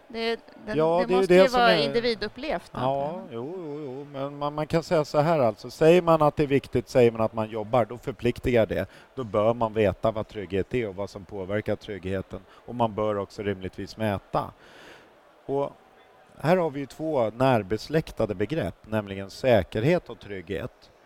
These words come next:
Speaker 2: som i den allmänna debatten oftast används, eh, parallellt och ibland till och med synonymt, vilket de inte är. Utan säkerhet, det handlar ju om den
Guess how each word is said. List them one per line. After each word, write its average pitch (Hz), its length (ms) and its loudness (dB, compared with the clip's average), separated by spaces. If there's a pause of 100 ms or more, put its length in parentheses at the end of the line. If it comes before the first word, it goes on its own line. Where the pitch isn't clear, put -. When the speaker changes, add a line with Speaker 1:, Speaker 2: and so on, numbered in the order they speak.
(140)
Speaker 2:
som 120 220 -8
i 120 40 2
den 117 140 0
allmänna 107 440 2
debatten 117 560 0
oftast - 560 -6
används, 95 640 -4 (120)
eh, 92 180 -14
parallellt 107 800 0
och 98 300 -14
ibland 98 340 0
till 101 120 -10
och 90 60 -12
med 92 140 -8
synonymt, 107 920 -18 (540)
vilket 117 260 -2
de 107 140 -12
inte 107 220 -6
är. 107 280 -4
Utan 123 400 -4 (580)
säkerhet, 147 960 2
det 127 80 0
handlar 131 300 -2
ju 104 100 0
om 104 60 -4
den 104 160 -6